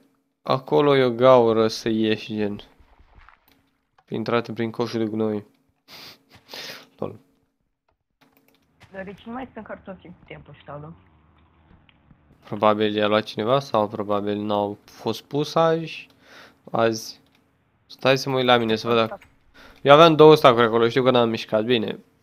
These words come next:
Speaker 1: să văd dacă e vreunul lipsă. Dați-vă pământul înapoi, what the fuck.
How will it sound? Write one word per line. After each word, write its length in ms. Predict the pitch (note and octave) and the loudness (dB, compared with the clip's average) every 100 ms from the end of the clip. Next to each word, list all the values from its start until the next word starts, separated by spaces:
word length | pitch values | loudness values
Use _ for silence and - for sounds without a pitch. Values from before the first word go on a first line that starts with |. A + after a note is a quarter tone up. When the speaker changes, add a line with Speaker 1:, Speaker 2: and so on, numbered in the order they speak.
| _ | _
Speaker 1:
să 220 | - - | -20 -12
văd 260 | A2+ A#2+ A#2 | -4 0 2
dacă 600 | A2+ A2 - A2+ A2 G#2+ | 2 -2 -4 -2 2 2
e 120 | G#2+ | 0
vreunul 360 | G#2+ A2+ A2 G#2+ | 0 -2 -2 -2
lipsă. 380 | A2 G#2 - A2 _ - - _ | -4 -4 -12 -16 _ -20 -20 _
Dați-vă 540 | A#2+ A#2+ C#3 E3+ F3+ E3 | -12 2 4 4 -2 -4
pământul 340 | D#3+ D3 C3 | -4 -6 -6
înapoi, 220 | B2+ B2+ | -10 -8
what 120 | A#2 | -10
the 100 | A2+ | -12
fuck. 200 | A2+ A2 | -16 -18